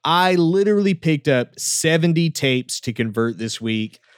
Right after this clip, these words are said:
I have no idea when in the world I'm going to do this, 'cause that's, like, a hundred and forty hours of just recording those tapes. But that's besides the point. It's,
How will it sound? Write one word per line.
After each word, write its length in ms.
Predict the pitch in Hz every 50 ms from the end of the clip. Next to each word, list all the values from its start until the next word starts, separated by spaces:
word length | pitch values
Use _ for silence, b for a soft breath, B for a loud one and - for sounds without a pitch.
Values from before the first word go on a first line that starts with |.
| b b -
I 180 | 135 147 143
have 220 | 135 143 139 110 113
no 380 | 113 110 123 139 156 170 165 160
idea 360 | 156 156 151 139 135 127 120
when 580 | 117 110 113 127 139 147 156 156 160 160 156 160
in 260 | 170 - 147 135 131
the 80 | 135
world 360 | 123 120 131 131 127 127 123 120
I'm 180 | 110 113 113
going 280 | 107 120 117 110 107 95
to 80 | 98
do 240 | 92 95 135 170 185
this, 400 | 170 175 165 165 151 - - - _ _ _ _ _ _ _ _ _ _ -
'cause 140 | 151 139
that's, 200 | 135 143 143 -
like, 140 | 160 147 131
a 60 | 127
hundred 320 | 107 117 147 147 135 143 135
and 80 | 127
forty 320 | - - 147 143 131 127 117
hours 320 | 117 113 110 110 104 -
of 160 | 104 113 110
just 280 | 104 117 110 - - - _ -
recording 560 | 113 117 120 - - - 131 123 117 113 107
those 180 | 107 104 -
tapes. 400 | - 120 107 104 104 - - -
But 300 | 110 113 123 120 113 - - _ _ _ _ _ _ _ _ _ _ -
that's 160 | 175 185 165
besides 460 | - 196 170 - - 156 151 147 127
the 80 | - 131
point. 380 | 110 - 131 127 123 120 b b b b b b b b b b b b _ -
It's, 680 | 175 170 170 165 160 165 - - - - - -